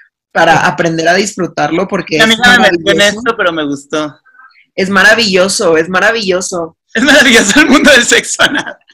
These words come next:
Speaker 1: Es increíble, una vez que lo descubres y descubres por dónde va, descubres que la limpieza tiene que ver, si quieres como que explorar cada parte sin tener momentos incómodos, o sea, sin, o sea, está padrísimo poder decir,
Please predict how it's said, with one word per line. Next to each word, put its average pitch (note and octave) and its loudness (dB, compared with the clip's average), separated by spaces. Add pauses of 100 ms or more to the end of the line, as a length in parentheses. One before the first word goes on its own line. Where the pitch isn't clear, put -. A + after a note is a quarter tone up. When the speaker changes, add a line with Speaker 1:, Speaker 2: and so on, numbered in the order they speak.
(100)
Speaker 1:
Es A3 0
increíble, A#3 4
una G#3+ 2
vez C4 2
que C#4 -2
lo B3+ 2
descubres A3 -2
y G3 -2
descubres F#3+ -2
por F3 -2
dónde D#3+ 0
va, E3+ 4
descubres F3 -4
que F3 -4
la D3+ 0
limpieza D#3 -4
tiene D#3 -8
que E3 -4
ver, D#3 -2 (260)
si G3 -8
quieres F#3+ 0
como D#3+ -6
que E3+ -4
explorar E3 -2
cada E3+ -2
parte E3+ -2
sin F#3 -6 (500)
tener G3+ 2
momentos G3+ -4
incómodos, D#3 -8
o - -20
sea, E3 0
sin, F3 -6 (320)
o G3+ -4
sea, G3+ 0 (120)
está G3 -4
padrísimo B3+ 2
poder F#3 0
decir, G#3+ -4